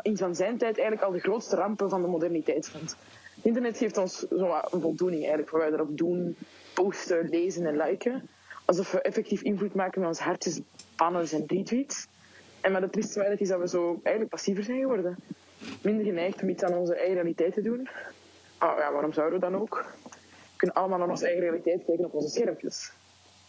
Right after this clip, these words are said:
Om dat nog erger te maken is het internet ook al eerder iets breeds dan iets dieps.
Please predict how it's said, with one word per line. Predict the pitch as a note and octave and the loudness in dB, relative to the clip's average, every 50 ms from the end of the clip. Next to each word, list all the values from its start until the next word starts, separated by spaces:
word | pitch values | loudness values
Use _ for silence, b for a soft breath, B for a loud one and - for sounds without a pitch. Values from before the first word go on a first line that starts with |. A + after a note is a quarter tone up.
| - - - - - - - - | -20 -20 -20 -20 -20 -20 -8 0
Om | - F#3+ | 2 4
dat | F#3 G#3+ | 4 4
nog | G#3+ G3+ | 2 0
erger | - E3+ G3 A3+ A3 | 0 0 0 0 0
te | - A3 | 0 0
maken | G#3 F#3+ G3 - | 0 0 0 -2
is | G3+ | -2
het | F3+ - | -2 0
internet | G#3 G3 F#3 G3 F#3 - | 0 0 0 0 0 0
ook | F#3+ F#3 - | 0 2 2
al | F#3+ E3+ - | 0 0 0
eerder | - - F#3+ F#3 F#3 F#3 - | -2 0 0 0 0 2 0
iets | F3 D#3+ - | -2 -2 0
breeds | - F3 E3+ F3+ E3 - | 0 2 2 2 0 0
dan | F3 E3 | 0 0
iets | F3+ F3+ - - | 0 -2 -4 -2
dieps. | - D#3 F#3+ G3 - - - - | 0 0 0 0 -2 -6 -8 -8